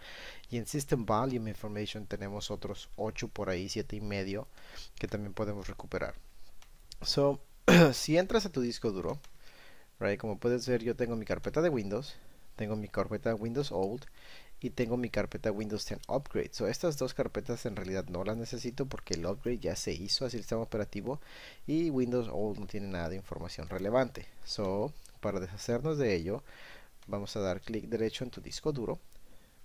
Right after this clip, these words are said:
y nos vamos a ir a propiedades y le vamos a decir Disk Cleanup.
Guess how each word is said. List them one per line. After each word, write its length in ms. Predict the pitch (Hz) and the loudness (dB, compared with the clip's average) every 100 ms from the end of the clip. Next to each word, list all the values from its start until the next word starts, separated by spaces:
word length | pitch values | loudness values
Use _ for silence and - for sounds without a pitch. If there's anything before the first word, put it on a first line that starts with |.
| - - - - | -20 -20 -20 -10
y 420 | 110 110 113 113 | -6 -2 0 0
nos 140 | 107 92 | -2 -2
vamos 320 | 87 98 101 | -2 -4 -2
a 40 | |
ir 140 | 95 95 | 0 2
a 240 | 98 98 - - - | 2 0 -6 -18 -12
propiedades 760 | - - 117 107 90 165 - - - - - - - - - - - - - | -6 -2 2 2 2 0 -4 -14 -18 -18 -18 -18 -18 -20 -18 -18 -18 -18 -14
y 80 | 120 | -4
le 100 | 104 | 0
vamos 280 | 95 101 - | 0 0 -2
a 40 | |
decir 380 | 85 87 98 92 - - | -2 -2 -4 -6 -6 -4
Disk 260 | 82 - | -4 -4
Cleanup. 320 | 110 92 60 | -4 -4 -6